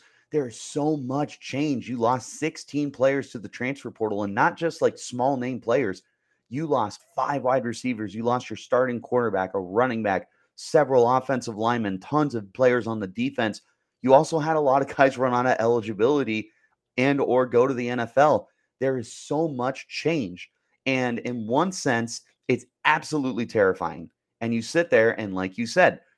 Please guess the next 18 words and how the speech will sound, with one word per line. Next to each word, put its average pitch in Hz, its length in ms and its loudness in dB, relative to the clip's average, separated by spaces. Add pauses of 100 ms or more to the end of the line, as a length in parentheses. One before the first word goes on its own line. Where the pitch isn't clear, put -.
(100)
you 131 240 -6
could 147 460 4 (240)
easily 180 720 -4 (320)
wind 139 340 2
up 135 180 6
with 117 220 2
a 104 120 2
sub 120 360 2
five 110 260 2
hundred 101 300 -6
record. 87 380 -2 (320)
It 214 100 4
would 113 180 0
not 127 320 2
shock 127 300 2
me 127 120 0
at 123 100 4
all 101 360 4